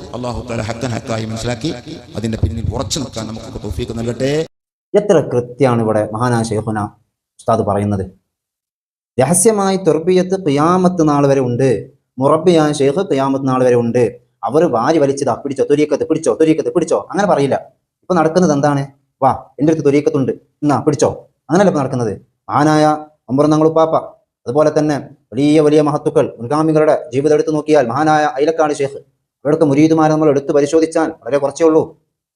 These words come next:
Speaker 2: അതുപോലെ അമ്പുറം തങ്ങളുടെ മുരീദിനെ എടുത്ത് പരിശോധിച്ച് നോക്കി നിങ്ങൾ. മഹാനായ ഉമറുൽ ഖാദി അടക്കം ഒന്നോ രണ്ടോ പേര് മാത്രമാണ് ഇവർക്കൊക്കെ മുരീദുമാരായിട്ട് അറിയപ്പെടുന്നത്.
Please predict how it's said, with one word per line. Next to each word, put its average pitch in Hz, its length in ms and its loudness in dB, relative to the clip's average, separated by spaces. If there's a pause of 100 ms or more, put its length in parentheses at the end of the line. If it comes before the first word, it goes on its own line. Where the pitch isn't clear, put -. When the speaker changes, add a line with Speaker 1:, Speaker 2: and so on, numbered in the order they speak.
(440)
Speaker 2:
അതുപോലെ 160 200 4
അമ്പുറം 165 220 4
തങ്ങളുടെ 175 200 2
മുരീദിനെ 170 280 2
എടുത്ത് 180 160 -2
പരിശോധിച്ച് 175 400 0
നോക്കി 180 160 -10
നിങ്ങൾ. 180 280 2 (640)
മഹാനായ 151 320 2
ഉമറുൽ 151 320 2
ഖാദി 151 180 4
അടക്കം 147 440 0 (400)
ഒന്നോ 160 340 2
രണ്ടോ 165 440 2
പേര് 160 260 2
മാത്രമാണ് 139 760 -2 (460)
ഇവർക്കൊക്കെ 123 320 0
മുരീദുമാരായിട്ട് 127 600 0
അറിയപ്പെടുന്നത്. 113 580 -2